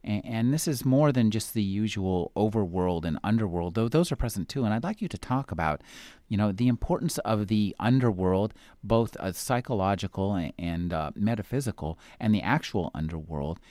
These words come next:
in, in this novel, and, and in terms of, of hard-boiled, uh, detective fiction in general, how that kind of in-, how the traditional view of the underworld informed your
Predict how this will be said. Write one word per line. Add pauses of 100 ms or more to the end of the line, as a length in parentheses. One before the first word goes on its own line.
(240)
in,
in
this
novel,
and,
and
in
terms
of,
of
hard-boiled, (180)
uh, (420)
detective
fiction
in
general,
how
that
kind
of
in-, (340)
how
the (220)
traditional
view (280)
of
the
underworld (260)
informed
your